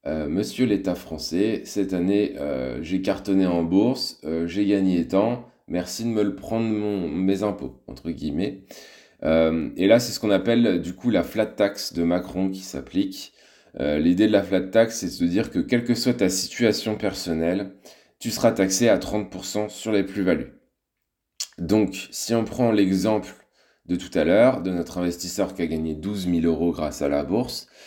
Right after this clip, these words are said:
bah, cette fois, il sera pas atta-, il sera pas taxé à, euh, deux mille soixante-quatre, mais il sera taxé à trois mille six cents euros.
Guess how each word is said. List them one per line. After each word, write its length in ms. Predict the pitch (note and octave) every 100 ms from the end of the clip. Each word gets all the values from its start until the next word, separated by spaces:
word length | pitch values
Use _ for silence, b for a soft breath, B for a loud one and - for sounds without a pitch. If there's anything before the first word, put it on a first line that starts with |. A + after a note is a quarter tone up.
| B B
bah, 100 | F2
cette 200 | F2+ F2+
fois, 320 | A2+ A#2 -
il 120 | F#2
sera 300 | F#2+ G2 F2+
pas 180 | F#2+ -
atta-, 300 | F#2 F2 F#2+ -
il 100 | F#2
sera 220 | G2 F#2
pas 140 | G#2
taxé 720 | - E2 - - G#2 - - b b b b b
à, 400 | E2+ E2+ E2 -
euh, 260 | D2+ D2+ D2+
deux 180 | D2 F2+
mille 420 | F#2+ F#2 D#2 -
soixante-quatre, 1160 | - - E2 - C#2+ B1+ - C3 C3+ - - - F#2+
mais 120 | F#2+
il 80 | F#2
sera 200 | E2+ D#2+
taxé 800 | D2 - - - A2+ A#2 - -
à 260 | G#2 G2+ -
trois 240 | - G#2
mille 360 | G#2 A#2+ A#2 -
six 260 | - F#2+ F#2
cents 400 | - A#2+ - -
euros. 480 | A#2 G#2+ G2 F#2+